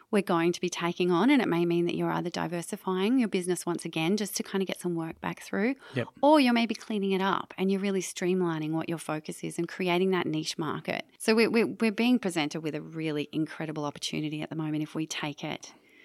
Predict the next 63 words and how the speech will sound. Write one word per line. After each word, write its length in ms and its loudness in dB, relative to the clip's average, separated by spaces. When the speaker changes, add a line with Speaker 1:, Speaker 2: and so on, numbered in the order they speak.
Speaker 1:
for 140 -8
what 160 -2
it 100 -4
is, 300 -4
and 160 -2
it's 140 -8
an 60 -2
opportunity 760 -6
to 160 -6
enhance 340 -4
our 60 -10
Speaker 2:
Yep. 60 -10
Speaker 1:
businesses. 640 -6
Speaker 2:
And 80 0
like 120 0
I 40 -2
said, 340 4
you 100 -2
know, 100 -4
that 220 -6
taking 320 2
that 120 -6
whole 280 -2
cleanliness 600 -4
thing, 240 -8
even 280 -4
things 260 -8
like 100 -10
your 80 -14
camera 320 -8
bag. 220 -4
Speaker 1:
Mm. 1120 6
Speaker 2:
How 300 6
often 320 2
do 100 -4
you 160 0
pull 260 -2
everything 200 0
out 60 -6
your 60 -14
camera 320 -4
bag 100 -4
and 120 -4
vacuum 340 -2
it 80 -2
all 160 -2
out 180 -2
and 80 -10
clean 200 -2
it 40 -2
all 160 8
Speaker 1:
Oh, 40 10
Speaker 2:
out? 100 2
Speaker 1:
I 100 8
actually 380 2
do 140 0
that 260 2
probably 320 -2
once 200 -2
every 140 -6
couple 220 -10
of 60 -2
months. 440 -4